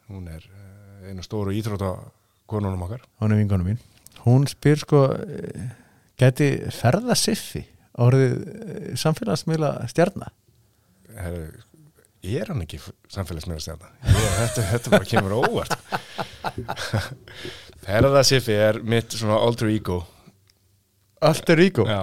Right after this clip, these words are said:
Speaker 1: það er þarna, þetta er þarna, ég, mér finnst ekkert mjög gaman að vera á samfélagsmiðlum.
Speaker 2: Mhm.
Speaker 1: Og svo maður er eitthvað að ferðast úti svolítið gegnum tíðina.
Speaker 2: Já.
Speaker 1: Bæði vegna vinnu og, og,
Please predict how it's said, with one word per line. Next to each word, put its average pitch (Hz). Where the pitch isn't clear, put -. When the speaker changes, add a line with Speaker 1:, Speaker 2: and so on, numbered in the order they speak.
Speaker 1:
það 98
er 98
þarna, 95
þetta 101
er 92
þarna, 95
ég, 95
mér 104
finnst 101
ekkert 107
mjög 113
gaman 123
að 120
vera 113
á 113
samfélagsmiðlum. 127
Speaker 2:
Mhm. 123
Speaker 1:
Og 101
svo 98
maður 101
er 104
eitthvað 101
að -
ferðast 107
úti 104
svolítið 104
gegnum 101
tíðina. 107
Speaker 2:
Já. 101
Speaker 1:
Bæði 98
vegna 101
vinnu 98
og, 101
og, 98